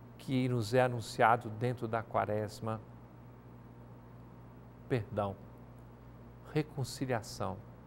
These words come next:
Perdoar até setenta vezes sete quer dizer perdoar sempre. Deus não se cansa de perdoar, gosta de dizer o Papa Francisco.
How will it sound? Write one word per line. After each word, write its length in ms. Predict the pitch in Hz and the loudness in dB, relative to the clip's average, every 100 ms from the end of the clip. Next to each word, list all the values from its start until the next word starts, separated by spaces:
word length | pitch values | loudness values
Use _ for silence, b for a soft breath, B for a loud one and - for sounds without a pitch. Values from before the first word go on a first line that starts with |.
| - - - - - - - - - - - | -18 -18 -18 -16 -18 -18 -18 -18 -18 -18 2
Perdoar 580 | 156 156 139 151 165 165 | 6 6 12 12 12 12
até 420 | 151 - 151 165 | 8 4 8 8
setenta 680 | 156 - 131 - 165 170 143 | 6 0 -2 0 0 0 -2
vezes 400 | 117 139 135 117 | 0 2 2 -2
sete 580 | - - 113 110 - - - - - - - - - - - - | -6 4 4 4 -6 -16 -16 -18 -18 -18 -18 -18 -18 -18 -12 6
quer 200 | 170 143 | 6 6
dizer 500 | 120 110 139 147 143 - | 2 2 4 4 0 -10
perdoar 540 | - 127 117 117 113 110 | -2 0 0 2 2 0
sempre. 560 | - 107 104 - - - - - - - - - - - - - - - | -8 -4 -4 -6 -14 -14 -14 -16 -16 -16 -18 -18 -18 -18 -18 -18 -14 0
Deus 480 | 123 190 214 180 | 12 12 12 8
não 200 | - 196 | 4 2
se 180 | 165 - | 2 -4
cansa 500 | - - 185 160 - | -2 4 4 4 -2
de 140 | 135 131 | -4 -2
perdoar, 640 | 143 120 107 123 123 120 - - - - - - - - - - - - - | 2 2 4 8 8 6 -6 -16 -18 -18 -18 -18 -18 -18 -18 -18 -18 -16 0
gosta 440 | 131 139 135 - | 10 10 8 -2
de 160 | 117 127 | -2 -2
dizer 340 | 120 110 127 | 0 2 4
o 60 | 127 | 4
Papa 360 | - 120 117 113 | 8 8 8 0
Francisco. 840 | - 120 - - 104 - - - | -2 -2 -2 -4 -6 -6 -12 -12